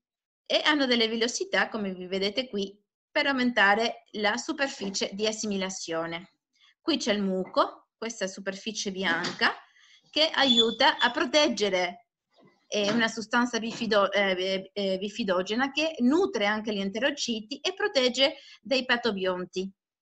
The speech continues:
Questo è quando tutto va bene. Troviamo quella persona che tutto va bene, eh?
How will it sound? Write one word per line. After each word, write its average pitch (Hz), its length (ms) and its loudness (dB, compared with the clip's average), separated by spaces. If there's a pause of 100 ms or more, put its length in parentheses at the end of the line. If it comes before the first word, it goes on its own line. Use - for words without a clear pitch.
(920)
Questo 392 380 -2
è 262 160 0
quando 240 240 2
tutto 254 240 0
va 208 120 2
bene. 170 520 -2 (400)
Troviamo 226 460 -2
quella 254 200 -4
persona 240 400 -4
che 196 140 -10
tutto 190 240 -8
va 165 120 -8
bene, 156 420 -8
eh? 240 160 -8